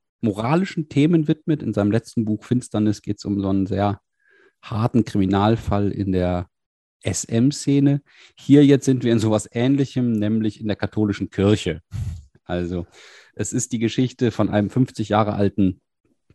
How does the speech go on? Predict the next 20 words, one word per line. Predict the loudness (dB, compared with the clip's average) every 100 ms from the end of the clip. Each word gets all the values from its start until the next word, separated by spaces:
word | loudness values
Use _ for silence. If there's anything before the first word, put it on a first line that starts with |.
| _
Pater, | 0 2 4 2 -2
Padre | -2 -4 0 2 2
Roque | 2 0 -2 -2
de | -2
Guzman, | -2 0 4 4 4 _ _ _ _ _ _ _ -10
der | 0 2 2 2 -2
in, | -2 0 0 0 -2
ähm, | -2 -2 -4 -6
einem | -6 -4 -6 -8
etwas | -10 -8 -10 -10 -16 -8
heruntergekommenen | -2 0 0 -2 0 -2 0
Außenbezirk | 2 2 2 0 0 0 0
von | 0 -2
Madrid, | -2 -4 0 2 2 -2 -16 _ _ _ _ _ -4
ähm, | 0 0 0 -4 -8 _
ja, | -10 -10 -12 _ _ _ _ _ _ _ _ -20 _
ähm, | -20 -16 -14 -14 -14 -16 0
täglich | 2 2 0 -4
die | -2
Beichte | 2 4 2 0 -2 -2